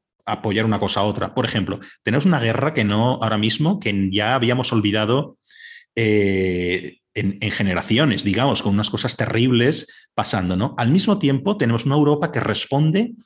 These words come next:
como hacía tiempo que no respondía, y responde no solo a las instituciones, sino a las personas,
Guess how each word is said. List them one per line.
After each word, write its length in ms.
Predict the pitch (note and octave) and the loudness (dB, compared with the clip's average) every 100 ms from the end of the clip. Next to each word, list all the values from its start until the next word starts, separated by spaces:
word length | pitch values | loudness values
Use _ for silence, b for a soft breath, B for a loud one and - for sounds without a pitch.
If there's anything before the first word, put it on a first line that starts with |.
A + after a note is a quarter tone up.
| _ - | _ -2
como 200 | A2 G#2+ | 2 2
hacía 300 | - D3 C#3+ | 2 0 2
tiempo 340 | C#3+ D3 E3+ | 0 0 -2
que 100 | C#3 | 0
no 100 | A#2 | 0
respondía, 640 | A#2+ - A2+ G2+ F2+ F2 - B | 0 0 0 2 0 -2 -8 B
y 240 | A2 G#2 F#2+ | -2 0 0
responde 500 | F#2 - C3+ E3 F3+ | -2 -2 2 2 2
no 220 | A#2+ B2+ | 2 2
solo 200 | - D3+ | 2 2
a 20 | |
las 80 | C3 | 2
instituciones, 520 | A#2+ A#2+ A#2 F3 - B B | 0 0 2 2 0 B B
sino 220 | - G2+ | 0 0
a 40 | |
las 120 | F#2 | 0
personas, 760 | - - - C#3 A2 - - - | -4 -4 -2 0 -2 -4 -8 -12